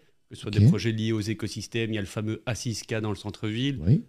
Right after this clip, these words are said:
Speaker 1: Il y a le bâtiment Docking sur les quais de Sambre. Euh, des projets immobiliers aussi pour des entreprises. La Mega Factory d'Aerospace Lab, ce sont des projets qu'on porte.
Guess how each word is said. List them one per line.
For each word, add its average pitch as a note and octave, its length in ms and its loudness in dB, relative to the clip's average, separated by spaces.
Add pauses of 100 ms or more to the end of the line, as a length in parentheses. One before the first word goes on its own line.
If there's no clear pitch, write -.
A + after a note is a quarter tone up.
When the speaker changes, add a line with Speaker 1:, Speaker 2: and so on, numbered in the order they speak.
Speaker 1:
Il - 40 -18
y - 20 -8
a - 20 -6
le G#2+ 60 -6
bâtiment A2+ 400 -2
Docking A#2 480 0
sur A2+ 140 -6
les G2 80 -2
quais G#2+ 160 -6
de - 40 -16
Sambre. C#3+ 460 -4 (560)
Euh, G#2 600 -2
des G2+ 120 -6
projets A2 260 -4
immobiliers A2+ 460 0
aussi A2+ 240 -2
pour A#2 140 -6
des G#2 160 -2
entreprises. A#2 540 -4
La A2 60 -2
Mega A2 220 0
Factory A2+ 440 -4
d'Aerospace G#2 580 -4
Lab, C#3+ 160 -6
ce - 60 -20
sont A2+ 80 -4
des G2+ 80 -2
projets A2 300 -6
qu'on G2+ 160 -6
porte. - 380 -10